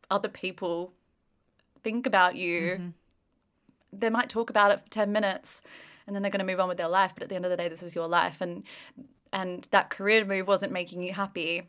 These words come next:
Speaker 1: And I know it was a massive letdown for you because it was your dream, wasn't it? You
Speaker 2: Yeah,
Speaker 1: would,
Speaker 2: huge
Speaker 1: well, this is
Speaker 2: dream.
Speaker 1: what you wanted
Speaker 2: Only
Speaker 1: to do.
Speaker 2: dream. Yeah, yeah, for sure. And I think that's, I think that's what made it feel bigger as such,
Speaker 1: Yeah.
Speaker 2: because, like, h-,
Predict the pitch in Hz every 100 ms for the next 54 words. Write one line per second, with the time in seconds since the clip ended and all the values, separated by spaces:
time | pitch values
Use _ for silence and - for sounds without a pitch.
0 | _ 190 190 202 190 196 190 185 - 180
1 | 185 180 175 175 175 175 196 180 190 190
2 | 180 165 202 170 185 185 - - 196 175
3 | 220 233 - - - - 214 214 214 202
4 | 196 202 202 190 190 202 196 202 185 -
5 | 175 165 170 - - _ _ 165 - 156
6 | _ 180 - 143 156 - _ - - -
7 | - _ _ _ - 190 190 202 190 190
8 | - - 175 185 151 - - - 165 160
9 | 156 - 170 156 147 147 151 - _ _
10 | 165 156 151 156 165 190 - _ - 180
11 | - 180 202 185 175 - 165 160 156 -